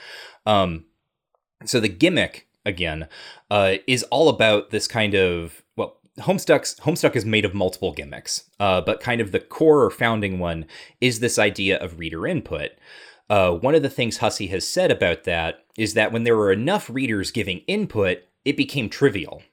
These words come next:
Like, once you have so many hundreds of people giving you directions, you can just pick whatever direction you want in order to get to the outcome you have already decided internally as the author. So, Little Cal, uh,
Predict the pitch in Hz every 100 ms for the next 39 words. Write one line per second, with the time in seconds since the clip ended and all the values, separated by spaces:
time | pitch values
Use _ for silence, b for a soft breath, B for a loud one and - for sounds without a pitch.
0 | _ _ 107 101 123 165 180 143 113 113
1 | 101 95 - _ - 139 135 123 101 117
2 | 110 104 90 117 107 98 92 107 107 95
3 | 90 87 113 151 - 90 82 135 156 98
4 | - - 175 117 117 107 110 98 92 92
5 | - 85 82 101 120 92 85 - 101 101
6 | - 127 113 107 101 82 104 - 92 92
7 | 98 104 - 104 87 90 101 101 95 98
8 | 87 80 87 92 82 82 80 76 95 87
9 | 85 78 76 87 123 120 - - - B
10 | B B B B B - 113 95 78 -
11 | _ _ _ _ _ _ 117 185 117 -
12 | - 160 104 87 80 B B B 107 104
13 | 98 95 90 85